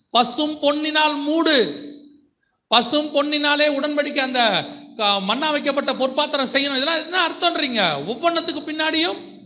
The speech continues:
ஒரு அர்த்தம் இருக்கு, ஆவிக்குரிய அர்த்தம் இருக்கு. மண்ணா வைக்கப்பட்ட பொற்பாத்திரம் என்னது? பரிசுத்த ஆவியினால் நமக்கு கொடுக்கப்படுகிற புதிய உடன்படிக்கை, புதிய வார்த்தை. இயேசு கிறிஸ்துவுக்கு அப்புறம் வந்துச்சு பாருங்க, பரிசுத்த ஆவியானவர் இறங்கி வராரு பாருங்க.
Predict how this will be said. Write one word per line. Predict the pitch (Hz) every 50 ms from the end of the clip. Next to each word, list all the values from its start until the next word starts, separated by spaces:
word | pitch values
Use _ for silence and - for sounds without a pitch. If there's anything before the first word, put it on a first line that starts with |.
| - - - - - - - - - - - - -
ஒரு | - 220 247
அர்த்தம் | 247 269 - - - 359 349
இருக்கு, | 339 320 294 269
ஆவிக்குரிய | 240 262 330 359 370 320 349 330 320
அர்த்தம் | 311 294 302 - 330 302
இருக்கு. | 302 285 240 - 233 196 160 135 117 - - - - _ _ _ _ _ _ _ _ _ _
மண்ணா | 165 214 262 302 330
வைக்கப்பட்ட | 320 320 - 320 294 294 285 262 277
பொற்பாத்திரம் | 247 277 269 294 294 294 285 285 269 254 254
என்னது? | 285 320 311 294 277 233 202 160 131 127 - - - - -
பரிசுத்த | - 208 240 240 - 320 311 - 311
ஆவியினால் | 294 294 302 302 294 302 302 294
நமக்கு | 269 262 269 285 262 240 214 269
கொடுக்கப்படுகிற | 277 302 320 302 311 302 294 277 294 294 269 -
புதிய | 285 285 277 320 302 302 330 320
உடன்படிக்கை, | 294 285 311 311 302 302 294 277 254 - 233 175 131 113 120
புதிய | 143 262 247 302 294 285
வார்த்தை. | 254 262 269 302 330 - - - 247 190 139 113 - - - - _ _ _ _ _ _ _ _ _ _ _ _
இயேசு | - 254 302 - - 302
கிறிஸ்துவுக்கு | 254 311 285 226 285 285 285
அப்புறம் | 269 262 - 302 302 277 262
வந்துச்சு | 269 294 294 330 - 294
பாருங்க, | 285 302 294 285 277 269
பரிசுத்த | 233 262 262 247 294 294 - 294 285
ஆவியானவர் | 294 277 277 269
இறங்கி | 262 277 302 294 302 302
வராரு | 285 285 294 302 294
பாருங்க. | 285 277 269 247 208 170 147